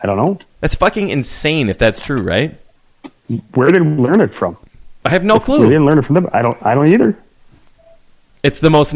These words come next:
Speaker 2: the thing is, it's the most natural thing in the world.
Speaker 1: It's, yes, like
Speaker 2: It's not
Speaker 1: breathing.
Speaker 2: something you can help or that you
Speaker 1: Not
Speaker 2: think
Speaker 1: forced.
Speaker 2: about and go, "You know what? I'm
Speaker 1: Mm-mm.
Speaker 2: gonna make a, I'm gonna decide today that I'm going to enjoy giving my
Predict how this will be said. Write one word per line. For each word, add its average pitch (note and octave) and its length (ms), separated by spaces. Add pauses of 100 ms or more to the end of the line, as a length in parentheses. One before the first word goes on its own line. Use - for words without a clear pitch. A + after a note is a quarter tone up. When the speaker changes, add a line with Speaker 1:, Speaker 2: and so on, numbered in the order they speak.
Speaker 2:
the D3+ 280
thing G3 200
is, D#3+ 160
it's C#3+ 140
the C#3 100
most B2 200
natural A2+ 540
thing G2+ 240
in G2+ 60
the G2 80
world. F#2 340 (1160)
Speaker 1:
It's, - 500 (360)
yes, - 320
like - 120
Speaker 2:
It's - 80
not D#3+ 160
Speaker 1:
breathing. E3 100
Speaker 2:
something C#3 340
you B2+ 140
can A#2+ 160
help F#2 500
or G#2+ 160
that G#2 160
you G#2+ 240
Speaker 1:
Not B2+ 80
Speaker 2:
think B2+ 160
Speaker 1:
forced. A2 120
Speaker 2:
about G2 260
and G#2+ 120
go, G#2 120
"You A#2+ 120
know E3 120
what? D#3+ 100
I'm C#3+ 200
Speaker 1:
Mm-mm. - 20
Speaker 2:
gonna C#3 180
make C3 380
a, F#2+ 360 (380)
I'm G3+ 220
gonna F#3 200
decide B2+ 500
today F#2+ 340
that F#2+ 120
I'm B2+ 300
going A#2 300
to A2 160
enjoy G#2+ 640 (360)
giving A#2+ 280
my A2 260